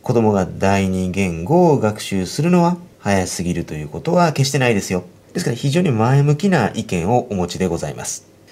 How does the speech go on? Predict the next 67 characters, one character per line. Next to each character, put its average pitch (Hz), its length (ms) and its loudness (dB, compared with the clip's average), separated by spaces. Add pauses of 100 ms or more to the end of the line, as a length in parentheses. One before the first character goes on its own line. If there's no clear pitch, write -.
(140)
で、 196 60 -4
そ 240 120 0
れ 233 40 2
で 226 60 0
皆 226 100 -2
さ 147 100 -2
ん、 - 20 -4
下 131 160 -2
線 135 320 0
部 87 180 -2
一 98 320 -6
な 82 120 -2
の 80 100 -4
か、 123 140 -4
下 107 160 -4
線 107 240 -2
部 82 100 -2
二 92 300 -2
な 82 80 -2
の 73 80 -4
か 78 120 -8
と 73 80 -10
い 71 40 -8
う 71 40 -10
こ 71 120 -12
と - 80 -14
で - 100 -16
す - 100 -10
が、 131 180 0 (380)
皆 185 120 0
さ - 40 -6
ん、 - 20 -4
下 180 60 0
線 196 140 2
部 123 60 2
一 - 80 -4
番、 73 100 -4
こ - 140 -12
こ - 120 2
で - 60 -4
す - 120 -8
ね。 127 200 -2 (480)
Worrying 98 400 4
trend。 78 480 -2
も - 80 -16 (400)
う 95 60 -6
心 117 240 -4
配 101 160 4
で 95 80 -2
仕 - 80 -4
方 131 160 0
な 95 100 0
い 76 60 -4
ん - 20 -10
で - 80 -14
す - 80 -12
ね。 135 200 -2 (500)
で、 247 60 -2
皆 220 40 -2
さ 202 100 -2
ん、 - 40 0
下 165 120 -4
線 165 300 2
部 104 80 0
二 87 140 0
番 80 180 -2
は、 110 200 -4